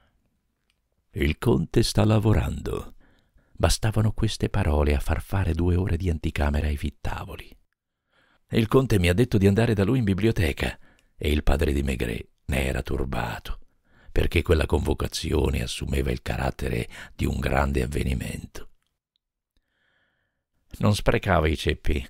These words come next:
e si accontentava di uno scaldino a petrolio, lo sistemava accanto a sé, lo preferiva al radiatore, disse Maurice de Saint Fiacre. E al prete, che appariva scosso: "Ma lei non può saperlo. Ha conosciuto il castello quando già regnava il disordine.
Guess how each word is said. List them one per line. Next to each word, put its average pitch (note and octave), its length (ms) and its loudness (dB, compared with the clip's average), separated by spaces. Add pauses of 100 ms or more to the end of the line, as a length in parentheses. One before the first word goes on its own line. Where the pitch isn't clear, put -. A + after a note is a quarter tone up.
(180)
e G#2+ 100 6
si - 160 0
accontentava D3+ 720 2
di C#3+ 80 -2
uno C#3+ 160 0
scaldino C#3 480 0
a B2+ 60 2
petrolio, D2 800 0
lo C#3+ 120 6
sistemava B2 540 0
accanto A2+ 340 0
a A2 40 0
sé, - 260 4
lo F#2 100 6
preferiva C#3 480 0
al C3 60 -2
radiatore, A#2 640 0 (220)
disse - 280 -2
Maurice C#2 360 -2
de B1 40 -4
Saint D2+ 220 -8
Fiacre. - 560 -12 (420)
E D#2+ 140 -2
al D#2+ 100 2
prete, D2+ 440 2
che D#2 120 -2
appariva C#2 380 0
scosso: C#2 520 -2 (680)
"Ma F#2 140 2
lei F2 160 0
non E2 160 -2
può E2+ 140 0
saperlo. D#2+ 680 0 (420)
Ha - 120 -4
conosciuto G2 420 0
il E2+ 80 0
castello F2 400 4
quando E2+ 240 4
già F2+ 140 4
regnava F2+ 400 4
il E2 60 2
disordine. D#2 600 2